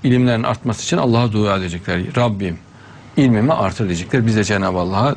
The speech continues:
diyoruz, "Rabbim ilmimi artır." Kur'an okumada acele etme. Demek ki Kur'an okunurken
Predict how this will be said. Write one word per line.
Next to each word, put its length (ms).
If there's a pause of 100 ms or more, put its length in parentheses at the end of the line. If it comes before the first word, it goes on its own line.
diyoruz, 460 (460)
"Rabbim 400
ilmimi 400
artır." 520 (1040)
Kur'an 420
okumada 440
acele 280
etme. 280
Demek 260
ki 80
Kur'an 300
okunurken 600